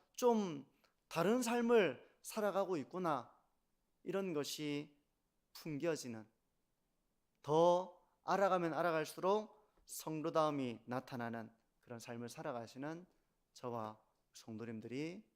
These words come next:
되시기를 바랍니다. 평생에 우리가 이 길을 걸어가야 되겠죠. 평생에.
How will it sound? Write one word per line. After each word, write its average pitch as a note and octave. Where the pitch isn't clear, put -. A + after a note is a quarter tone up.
되시기를 A2
바랍니다. G#2
평생에 E3
우리가 C3+
이 C#3+
길을 C#3+
걸어가야 B2+
되겠죠. A2+
평생에. C3